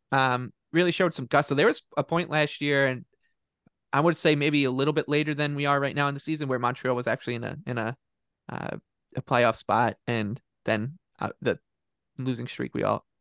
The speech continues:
kinda predicted was coming came. I, I still, I don't think that, uh, there's much betting value here. I do think, uh, Logan Cooley, uh, to score a goal, uh,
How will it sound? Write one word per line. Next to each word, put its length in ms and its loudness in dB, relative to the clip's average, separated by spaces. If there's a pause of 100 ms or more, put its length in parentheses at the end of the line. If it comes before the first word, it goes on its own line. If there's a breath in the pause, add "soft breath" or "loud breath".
(120)
kinda 160 -8
predicted 400 -10
was 100 -16
coming 320 -12
came. 400 0 (480)
I, 240 2
I 40 4
still, 320 0 (100)
I 80 4
don't 200 -2
think 180 -8
that, 160 -2 (280)
uh, 220 -8
there's 240 -6
much 200 -8
betting 240 -2
value 280 0
here. 200 4
I 60 6
do 160 4
think, 320 -2 (800)
uh, 260 4
Logan 360 2
Cooley, 480 -4 (760)
uh, 280 -4 (180)
to 80 -20
score 440 0 (420)
a 60 -8
goal, 380 4 (460)
uh, 260 -4